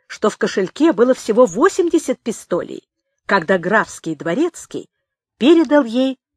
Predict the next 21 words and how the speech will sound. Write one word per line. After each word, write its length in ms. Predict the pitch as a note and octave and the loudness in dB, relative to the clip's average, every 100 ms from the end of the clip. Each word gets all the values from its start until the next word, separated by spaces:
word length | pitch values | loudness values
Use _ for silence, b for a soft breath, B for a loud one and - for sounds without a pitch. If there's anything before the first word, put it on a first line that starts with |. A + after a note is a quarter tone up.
| _ | _
мой 220 | F3+ F#3+ | -2 -2
чемодан. 480 | - F3+ E3+ A#2+ A2 _ _ _ _ _ _ _ _ _ _ _ _ _ _ - | -2 -6 -8 -10 -16 _ _ _ _ _ _ _ _ _ _ _ _ _ _ -2
«Как, 300 | G4 E4+ G3+ | 2 2 0
любезнейшая?» — 880 | A#3 D4+ D4 - C#3+ - - B1 - _ _ _ _ _ _ _ | 0 2 2 -2 -12 -10 -10 -12 -14 _ _ _ _ _ _ _
прервал 420 | - G#3 F#3 B3 | 2 2 4 0
я 160 | F#3 G3+ | 0 -2
ее 200 | F3+ F#3 | -2 -4
поспешно. 680 | F3 - - B2 - - _ _ _ _ _ _ _ _ - | -6 -12 -14 -14 -14 -20 _ _ _ _ _ _ _ _ -6
«Вы, 160 | D#3+ | 0
значит, 440 | G#3 G#3+ C4+ - B3 | 2 2 0 -2 -2
получили 520 | A3 G#3 G3+ B3 B3+ | 0 0 0 0 0
мои 260 | G3+ F#3+ A3 | 0 0 0
пожитки 720 | F3+ F3+ D#3+ E3 - B3 C4 _ _ _ _ _ | -2 -4 -4 -8 -8 -8 -8 _ _ _ _ _
из 260 | G#3+ G#3+ D#3+ | -4 -4 0
рук 380 | G3+ B3 - - - - | 0 0 -2 -20 -20 -18
дворецкого?» 840 | D#3 F3+ F3+ F4 - - G#4 F3 _ _ _ - _ _ - B | -6 -2 0 -2 -6 -6 -6 -6 _ _ _ -20 _ _ -20 B
«Да, 260 | F#3 - D4+ | 0 2 4
от 220 | D#4+ - | 0 -2
него», — 260 | A#4 F4+ E4 | 0 2 2
подтвердила 640 | - - D4 C4+ D4+ C#4+ | 0 -4 -2 -2 0 -2
сиделка. 680 | - D4 G#3 C4+ B3+ - B3+ | -4 -6 -4 -2 -4 -8 -14